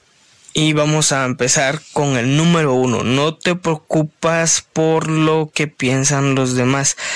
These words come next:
Si eres indie, no te preocupa eso. Eh, ¿por qué preocuparte si solo vives una vez y vives amando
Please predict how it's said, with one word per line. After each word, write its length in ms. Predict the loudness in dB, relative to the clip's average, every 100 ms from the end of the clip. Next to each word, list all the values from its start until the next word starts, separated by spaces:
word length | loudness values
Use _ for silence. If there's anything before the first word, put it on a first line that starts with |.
| -10 -4
Si 240 | -2 0
eres 240 | 0 2 2
indie, 360 | 2 2 0
no 360 | 0 0 2 0
te 100 | -2
preocupa 460 | -2 -4 -2 0
eso. 440 | 0 0 0 -2 -4 -10 -18 -6
Eh, 520 | -2 0 0 0 0 -4 -8 -16 -18 -20 -18 -18 -12 -4
¿por 260 | 0 0
qué 120 | -2 -4
preocuparte 800 | -4 -4 -4 -4 -4 -2 -2 -2 -6 -10 -6
si 260 | -2 0 2
solo 240 | 2 2
vives 300 | 2 0 0
una 180 | 0 0
vez 360 | 0 0 0 -2
y 180 | 0
vives 480 | 2 2 2 0 0
amando 1080 | 0 0 0 0 2 2 2 2 2 0 -4